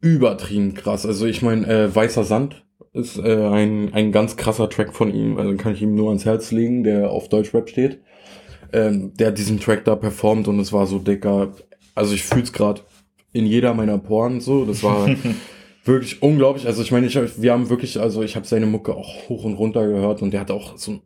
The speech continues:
Speaker 1: unglaublichen Output einfach und damals ja noch alles for free rausgedroppt. Also so, keine Ahnung, konntest dir sicher sein, dass du im Jahr so irgendwie, keine Ahnung, fünfzig Tracks von ihm hörst so und das war, das ist schon echt krass viel so.
Speaker 2: Wahnsinn.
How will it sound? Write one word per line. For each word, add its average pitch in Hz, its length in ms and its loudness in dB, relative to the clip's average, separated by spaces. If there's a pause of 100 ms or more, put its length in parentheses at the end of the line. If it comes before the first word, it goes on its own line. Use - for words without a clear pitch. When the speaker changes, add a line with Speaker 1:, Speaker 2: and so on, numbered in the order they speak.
(100)
Speaker 1:
unglaublichen 120 800 2
Output 123 520 0
einfach 101 240 -2
und 107 180 -4
damals 107 360 0
ja 113 100 0
noch 104 180 -4
alles 117 380 -4
for - 280 -2
free 135 600 0
rausgedroppt. 113 800 0
Also 104 160 -2
so, 101 180 -2
keine 110 300 0
Ahnung, 110 320 0
konntest 107 240 -2
dir 113 60 -2
sicher 104 240 0
sein, 107 160 2
dass 101 180 -2
du 104 120 0
im 98 100 2
Jahr 101 220 2
so 104 160 2
irgendwie, 98 400 2 (540)
keine 110 200 2
Ahnung, 110 180 2
fünfzig - 420 -2
Tracks 110 300 0
von 120 160 2
ihm 120 180 -2
hörst 117 360 -2
so 123 120 -4
und 107 480 -4
das 101 160 0
war, 98 140 4
das - 120 -8
ist - 180 -6
schon 123 160 0
echt 147 280 0
krass 123 240 -2
viel 135 340 0
so. 147 140 2
Speaker 2:
Wahnsinn. 104 340 2